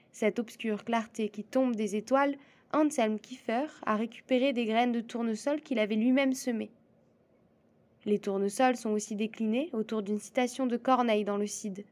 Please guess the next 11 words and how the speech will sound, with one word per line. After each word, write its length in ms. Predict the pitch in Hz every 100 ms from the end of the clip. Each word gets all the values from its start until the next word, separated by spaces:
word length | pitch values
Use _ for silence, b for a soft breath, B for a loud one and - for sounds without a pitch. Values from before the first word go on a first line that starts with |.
| b b b b b
et 100 | -
chaque 340 | 214 - 349 277
graine 340 | 226 220 220
noire 380 | 208 196 247 -
semble 320 | - 214 202 208
symboliser 720 | - 262 247 220 220 214 262
les 220 | 226 196
étoiles 380 | 208 220 226 233
d'un 120 | 202
système 480 | 185 208 - 220 208
solaire. 400 | - 196 196